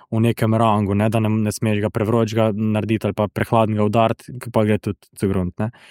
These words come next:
Em, tako da, začetki, mislim, je bilo res, res fajn, tudi tako pol, ne vem, ko sem razmišljal, katero mašino zdaj kupiti ali pa, ali pa, katere stvari, upoštevati, izboljšati, karkoli, je,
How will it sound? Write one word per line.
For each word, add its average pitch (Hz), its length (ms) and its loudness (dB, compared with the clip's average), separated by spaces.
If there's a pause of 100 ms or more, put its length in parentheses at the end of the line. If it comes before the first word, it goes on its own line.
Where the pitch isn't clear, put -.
(400)
Em, 107 600 0 (280)
tako - 260 2
da, 123 180 4 (800)
začetki, 135 640 2
mislim, 139 340 4
je 131 80 6
bilo 139 140 6
res, 147 260 2
res 123 240 2
fajn, 104 260 0
tudi 127 200 0
tako - 220 0
pol, 120 300 2 (600)
ne 101 100 -6
vem, 104 200 2 (180)
ko 113 160 -8
sem 104 340 2
razmišljal, 101 640 2
katero 101 320 0
mašino 98 460 2
zdaj 90 180 2
kupiti - 400 -6
ali 82 120 -4
pa, 90 240 0
ali 90 120 0
pa, 92 200 -2 (640)
katere 101 320 0
stvari, 98 400 0 (960)
upoštevati, 95 760 0
izboljšati, 95 480 -2
karkoli, 139 520 2 (400)
je, 117 160 4